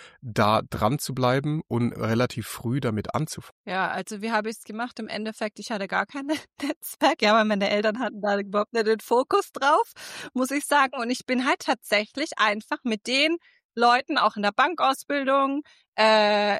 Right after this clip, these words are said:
Speaker 2: wo ich vielleicht auch irgendwelche Jobs neben, von meinem Studium nebenher gemacht habe, ich bin mit den Leuten einfach in Kontakt geblieben. Und in Kontakt
Speaker 1: Mhm.
Speaker 2: bleiben heißt einfach, also heutzutage ist schon voll easy, man kann den Leuten einfach zum Geburtstag gratulieren, dann bleibt man einmal im Jahr im Kontakt, macht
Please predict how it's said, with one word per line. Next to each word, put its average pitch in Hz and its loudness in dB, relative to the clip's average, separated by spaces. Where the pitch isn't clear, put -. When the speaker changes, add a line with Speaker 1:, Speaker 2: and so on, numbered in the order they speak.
Speaker 2:
wo 214 -2
ich 220 0
vielleicht 220 2
auch 180 0
irgendwelche 214 -2
Jobs 269 2
neben, 226 -2
von 208 -12
meinem 196 -6
Studium 320 -6
nebenher 262 0
gemacht 226 0
habe, 226 -6
ich - -14
bin 277 -2
mit 294 -2
den 214 -4
Leuten 214 2
einfach 190 -2
in 202 -8
Kontakt 214 -4
geblieben. 180 -8
Und 240 4
in 233 4
Kontakt 240 2
Speaker 1:
Mhm. - -20
Speaker 2:
bleiben 254 2
heißt 240 0
einfach, 226 2
also 202 0
heutzutage 220 0
ist 214 -8
schon 196 -2
voll 214 0
easy, 254 -4
man 214 -2
kann 214 0
den 208 -2
Leuten 208 4
einfach 214 -2
zum - -8
Geburtstag 214 -2
gratulieren, 247 2
dann 214 2
bleibt 214 2
man 220 2
einmal 202 2
im 202 -2
Jahr 202 6
im 202 -2
Kontakt, 220 0
macht 214 -2